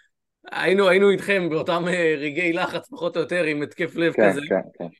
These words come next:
Speaker 2: כן.
Speaker 1: ואז
Speaker 2: היה, היה את זה.
Speaker 1: ואז באמת ניצחתם שלוש שתיים את, אה, את ברזיל, ואני מנחש שבאותו רגע ב-,
Speaker 2: וואו.
Speaker 1: בש-,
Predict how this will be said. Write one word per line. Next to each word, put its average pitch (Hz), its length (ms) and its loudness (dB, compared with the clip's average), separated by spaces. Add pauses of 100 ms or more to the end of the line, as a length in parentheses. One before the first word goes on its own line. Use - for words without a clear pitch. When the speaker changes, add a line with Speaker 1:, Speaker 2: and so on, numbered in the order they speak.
(120)
Speaker 2:
כן. - 80 -10 (680)
Speaker 1:
ואז 135 1080 -2
Speaker 2:
היה, 87 180 4
היה 87 200 4
את 90 80 -2
זה. 90 80 0 (840)
Speaker 1:
ואז 156 220 -4
באמת 156 380 2
ניצחתם 165 360 0
שלוש 143 260 0
שתיים 147 400 -2
את, 117 180 -8
אה, 123 280 2
את 123 60 -4 (120)
ברזיל, 143 580 0 (320)
ואני 135 300 -8
מנחש 156 580 2
שבאותו 147 1400 2
רגע 165 320 6
ב-, 151 40 0
Speaker 2:
וואו. 117 420 6
Speaker 1:
בש-, - 220 -6